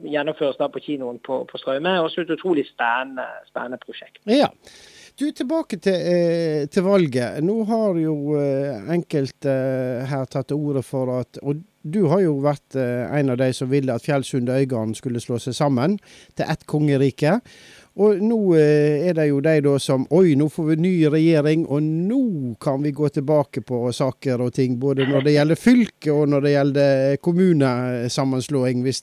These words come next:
Speaker 2: innbyggerne vil noe annet." Er du bekymret for at, eh, eh,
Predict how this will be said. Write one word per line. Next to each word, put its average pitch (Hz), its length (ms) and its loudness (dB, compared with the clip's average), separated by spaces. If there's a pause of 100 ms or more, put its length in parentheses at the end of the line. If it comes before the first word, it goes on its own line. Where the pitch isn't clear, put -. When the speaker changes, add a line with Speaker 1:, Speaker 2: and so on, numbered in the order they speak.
Speaker 2:
innbyggerne 131 640 0
vil 131 220 0
noe 117 640 -2
annet." 120 320 -8
Er 160 80 -2
du 226 160 0
bekymret 185 800 2 (140)
for - 280 -4
at, 143 240 -2
eh, 139 160 4 (760)
eh, 127 1160 -2